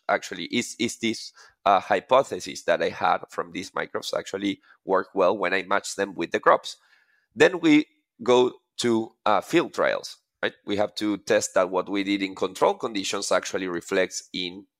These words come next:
uh, regular farming conditions. And finally, it comes also to developing the formulation around it. Once you have the, and this happens also in, in parallel sometimes to the field trials, basically you have to understand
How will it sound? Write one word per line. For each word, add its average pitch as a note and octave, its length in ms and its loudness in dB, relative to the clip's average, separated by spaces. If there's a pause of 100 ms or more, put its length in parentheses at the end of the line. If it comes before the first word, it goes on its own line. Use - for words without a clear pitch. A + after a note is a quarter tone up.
(280)
uh, E2+ 300 0
regular G#2+ 560 0
farming E2+ 460 0
conditions. - 580 -10 (320)
And - 80 -12
finally, E3+ 380 2
it G2 100 -12
comes A#2 260 0
also A2 300 0
to G2+ 240 -4
developing F#2 540 -2
the F2 120 -2
formulation F#2 800 0
around A#1 320 -4
it. - 140 -18
Once A#2 280 0
you A#2 100 0
have G#2+ 240 6 (360)
the, A2 460 -2
and G2 120 -4
this A#2 200 2
happens G#2 360 2
also F2+ 260 -2
in, E2 260 -8
in F#2 220 -12
parallel F#2 440 4
sometimes - 460 -14
to - 60 -18
the - 100 -10
field A#2 300 0
trials, D#2 400 -2 (440)
basically B2 640 0 (320)
you A2+ 140 2
have A2+ 160 6
to A#2 80 -4
understand G#2 560 0